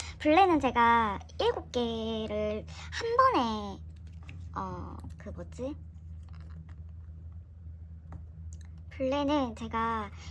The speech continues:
일곱 개 한 번에 그 주문을 제일 처음에 하고, 일단 마음이 그게, 그래가지고 그,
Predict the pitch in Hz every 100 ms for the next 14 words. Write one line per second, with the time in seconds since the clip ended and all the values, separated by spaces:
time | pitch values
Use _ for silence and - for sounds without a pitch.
0 | - 370 349 - 277 339 339 349 311 277
1 | 269 254 247 - - - - - - -
2 | - - - - 208 - 247 262 240 220
3 | 277 262 220 202 240 262 233 214 202 196
4 | 208 233 202 - 180 - - 208 185 180
5 | - 208 -